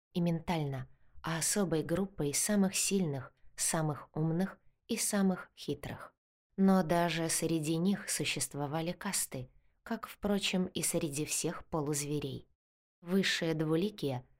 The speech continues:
были способны превращать людей в таких же двуликих, как они сами. Вещество, содержавшееся в их крови, попав в организм простого человека, было способно убить его,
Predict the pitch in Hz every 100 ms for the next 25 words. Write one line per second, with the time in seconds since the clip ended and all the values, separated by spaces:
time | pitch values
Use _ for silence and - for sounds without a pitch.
0 | - 190 208 196 190 - 170 202 180 175
1 | 165 165 156 156 - 170 170 156 156 131
2 | 160 202 - _ _ - 190 185 156 151
3 | 156 139 143 139 135 170 - _ _ -
4 | 214 185 180 190 - 139 127 131 _ _
5 | _ _ 190 175 - 175 - 190 202 180
6 | 147 143 156 165 165 - 151 - 147 147
7 | - - 143 143 196 _ _ _ - 196
8 | 196 165 - 151 170 151 165 165 147 147
9 | 143 160 - 156 139 - 143 143 170 196
10 | 127 - - - _ - 220 202 - -
11 | - 190 165 180 190 185 190 - 139 127